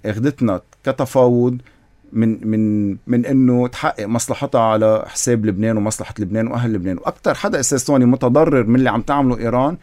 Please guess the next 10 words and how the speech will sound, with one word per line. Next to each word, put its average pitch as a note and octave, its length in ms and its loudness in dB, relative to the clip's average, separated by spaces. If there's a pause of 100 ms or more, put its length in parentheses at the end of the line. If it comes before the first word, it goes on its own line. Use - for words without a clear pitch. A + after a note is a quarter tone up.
(140)
هي C3+ 60 -2
الطائفة E3 260 -2
الشيعية C3 520 -2 (220)
والمجتمع C#3+ 560 0
الشيعي B2 460 -6 (140)
والبيئة، B2 520 2
والبيئة، A#2+ 540 -2
وبيئة C3+ 320 -4
حزب B2+ 260 -6
الله. C3 260 0